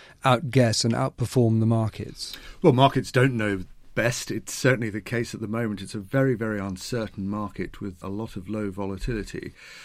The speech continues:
Speaker 2: Uh, I think it will be, uh, in some ways,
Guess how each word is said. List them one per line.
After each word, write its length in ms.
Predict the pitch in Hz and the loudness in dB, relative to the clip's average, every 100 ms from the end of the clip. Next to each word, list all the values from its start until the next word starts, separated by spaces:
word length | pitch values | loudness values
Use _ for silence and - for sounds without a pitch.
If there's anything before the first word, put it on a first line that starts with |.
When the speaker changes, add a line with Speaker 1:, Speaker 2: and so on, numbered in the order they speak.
| - - | -20 -2
Speaker 2:
Uh, 160 | 127 - | 0 6
I 120 | 151 | 6
think 300 | - 233 294 | 6 2 4
it 120 | 262 | 4
will 100 | 170 | 4
be, 460 | 139 139 127 123 - - | 6 6 6 2 -2 -2
uh, 140 | 127 | 0
in 180 | 143 135 | 4 2
some 420 | 135 - 175 202 | 2 -2 2 4
ways, 540 | 190 127 110 98 - | 6 6 4 0 -4